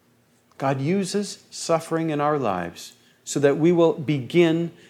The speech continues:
to accept His offer of grace. This fleshes itself out in a couple of ways.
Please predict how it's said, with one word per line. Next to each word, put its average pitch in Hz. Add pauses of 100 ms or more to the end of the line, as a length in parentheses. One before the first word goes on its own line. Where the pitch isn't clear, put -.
(160)
to 156
accept 151 (180)
His 147
offer 117 (160)
of 139
grace. 151 (2000)
This - (140)
fleshes 139
itself 143
out 139
in 139
a 135
couple 143
of 131
ways. 113